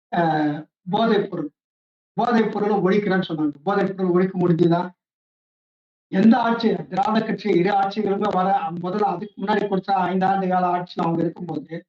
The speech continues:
எடப்பாடியார் ஆட்சியில அது பேச்சு கிடையாது. ஒழிக்க முடியும், ஒழிக்க முடிய-, முடியல.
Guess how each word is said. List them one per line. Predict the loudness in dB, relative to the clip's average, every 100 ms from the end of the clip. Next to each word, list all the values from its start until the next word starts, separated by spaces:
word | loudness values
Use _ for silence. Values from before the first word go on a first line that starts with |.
| _ _ _ _ -2
எடப்பாடியார் | 0 0 0 0 0
ஆட்சியில | -2 -4 -4 -4 -4 _ _
அது | -4 -2
பேச்சு | 0 0 0
கிடையாது. | -2 -2 -6 -12 _ _ 2
ஒழிக்க | 4 6 6
முடியும், | 4 4 2
ஒழிக்க | 2 0
முடிய-, | 0 2
முடியல. | 4 6 6